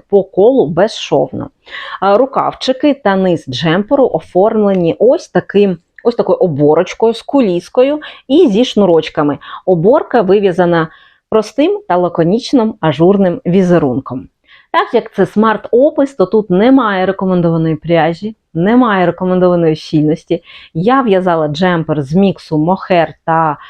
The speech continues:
одна нитка мохеру, одна нитка меринос кашемір, і в мене пішло лише сто сорок грам.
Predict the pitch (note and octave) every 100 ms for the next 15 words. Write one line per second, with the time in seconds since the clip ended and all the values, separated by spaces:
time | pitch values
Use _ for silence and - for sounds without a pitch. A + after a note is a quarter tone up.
0 | - - - F#3 G3+ F3+ E3+ E3 D#3 -
1 | F3 D#3 D#3 E3+ E3 D#3 - D3 D3+ E3
2 | F3 F3 E3 D3+ - - - D#3 - D#3+
3 | D3+ G#3+ F4 - - - - A#3+ G#3 G3+
4 | F#3+ E3+ - _ E3 D3+ - F3 C4+ E4
5 | F3+ D#3+ D3 - F3+ C4 C4 - E3 F3
6 | B3 C4 - E3 G3 G3 C#3+ C3+ D#3 C3+